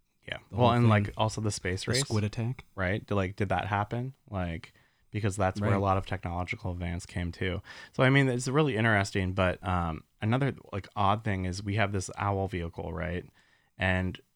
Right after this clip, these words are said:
Speaker 1: it's not the same one, and we're kinda made to believe that, like, there's multiple of them 'cause they're not like, "Oh my God, it's the only one and it crashed." But it's kind of like, "Really?" <laughs> They're like, "The best design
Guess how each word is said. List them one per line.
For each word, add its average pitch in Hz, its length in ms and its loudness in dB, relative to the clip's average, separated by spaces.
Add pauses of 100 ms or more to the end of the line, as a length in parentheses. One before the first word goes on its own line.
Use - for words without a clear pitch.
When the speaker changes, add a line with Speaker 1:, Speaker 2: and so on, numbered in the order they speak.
Speaker 1:
it's - 200 -6
not 139 200 -2
the 151 60 -6
same 110 300 2
one, 92 420 0
and 104 120 0
we're 104 80 0
kinda 147 240 0
made 120 200 0
to 107 40 -2
believe 101 320 0
that, 90 180 0
like, 90 140 -6
there's 90 220 -4
multiple 104 640 2
of 85 140 -6
them 87 220 -2
'cause 107 120 -4
they're 104 120 2
not 104 160 0
like, 95 200 -4
"Oh 135 120 2
my 151 140 2
God, 156 200 0
it's 127 140 -4
the - 80 -6
only 139 260 2
one 135 200 -2
and 104 100 -4
it - 80 -14
crashed." 98 580 0 (600)
But 101 360 4 (1200)
it's - 160 -4
kind 135 180 2
of 120 60 0
like, 95 320 0 (160)
"Really?" 190 320 0 (160)
<laughs> - 580 -4
They're 123 200 2
like, 120 280 2
"The 117 120 4
best 123 460 2
design 101 600 2